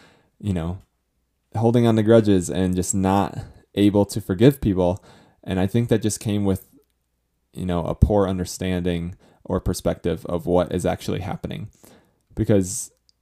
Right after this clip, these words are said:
humans, at the end of the day, kindness over everything. Kind-, like,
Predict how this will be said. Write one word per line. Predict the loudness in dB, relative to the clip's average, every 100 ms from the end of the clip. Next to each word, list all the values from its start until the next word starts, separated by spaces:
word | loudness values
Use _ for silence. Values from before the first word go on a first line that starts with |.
| _ _ _
humans, | -2 2 2 4
at | 2
the | 2
end | 0
of | 0
the |
day, | 0 2 2
kindness | -4 -4 -2 2 0 -2 -8 -10 _ _ _ 0
over | 2 2 0
everything. | -2 -2 -6 -12 -12
Kind-, | -6 -4 -2 -4 -4
like, | -2 -2 -4